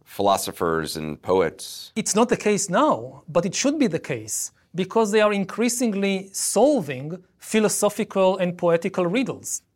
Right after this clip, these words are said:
Speaker 2: If you're designing, you know, a self-driving car, so the self-driving car will need to make ethical decisions. Like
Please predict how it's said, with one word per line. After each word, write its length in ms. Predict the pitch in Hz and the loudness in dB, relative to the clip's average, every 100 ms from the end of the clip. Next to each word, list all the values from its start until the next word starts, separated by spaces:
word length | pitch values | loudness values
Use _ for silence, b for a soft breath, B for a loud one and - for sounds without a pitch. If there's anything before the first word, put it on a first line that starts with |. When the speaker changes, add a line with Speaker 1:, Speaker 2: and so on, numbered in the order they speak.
| _ _ _ - | _ _ _ -14
Speaker 2:
If 160 | 160 | -8
you're 280 | 208 285 302 | 0 2 2
designing, 720 | 214 151 185 233 233 208 214 220 | 2 0 2 2 0 -2 -4 -4
you 100 | 202 | 2
know, 120 | 175 | 2
a 40 | |
self-driving 540 | 151 220 175 185 170 156 | 4 2 2 0 0 -4
car, 340 | - 143 110 - _ _ _ _ _ _ _ | 0 0 -2 -14 _ _ _ _ _ _ _
so 320 | - 220 214 | -4 2 2
the 120 | 190 | 2
self-driving 800 | 190 - 247 277 185 233 220 190 | -4 0 0 0 0 -2 -2 -6
car 420 | 170 240 208 180 202 | -4 0 2 2 0
will 280 | 190 214 202 | 0 2 2
need 300 | 190 220 214 | 0 -2 -4
to 120 | - 202 | -6 -4
make 360 | 175 185 196 - | 0 0 -2 0
ethical 420 | 185 196 - 180 | 0 0 -2 -2
decisions. 800 | 160 - 196 170 127 104 - - _ _ _ _ _ - | -2 -4 -4 -4 -6 -8 -8 -8 _ _ _ _ _ -4
Like 260 | 180 185 | 0 0